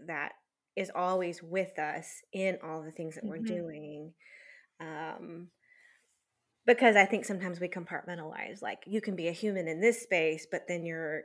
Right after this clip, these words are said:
Speaker 1: you're not allowed to be a human in this <laughs> space." And so that, that's a little bit of part of our style too, is just to remember the human that we are and the human in front of us, you know?
Speaker 2: And we'll probably, we're both spouses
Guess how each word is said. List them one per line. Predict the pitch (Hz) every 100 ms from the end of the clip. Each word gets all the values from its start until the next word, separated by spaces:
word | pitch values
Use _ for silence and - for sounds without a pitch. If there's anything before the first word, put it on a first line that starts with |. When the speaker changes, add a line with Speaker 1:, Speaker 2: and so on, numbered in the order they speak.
| -
Speaker 1:
you're | 175 175
not | 175
allowed | 170 160 156
to | 156
be | 156
a | 151
human | - 156 147
in | 139
this | 147 - -
<laughs> | -
space." | 175 - 165
And | 160
so | 175
that, | 165 196 196
that's | 254
a | 254
little | 214 185
bit | 175
of | 147 - _ -
part | 170
of | 156
our | 160
style | 170 - - - -
too, | 151 156 165
is | 165
just | - 165 -
to |
remember | 165 165 165 160
the | 160
human | 165 170 165 156 160
that | 165 -
we | 156 -
are | 151 202
and | 349 220
the | 170
human | 175 165 160
in | 160
front | - 147
of | 160
us, | 247 427 - - _ -
you | 226
know? | 247 294 - - - - - - - -
Speaker 2:
And | - 262 262
we'll | 294
probably, | - 254 262 240 262 247 240 233 -
we're | 233
both | 226 208
spouses | 202 247 233 226 226 214 208 - -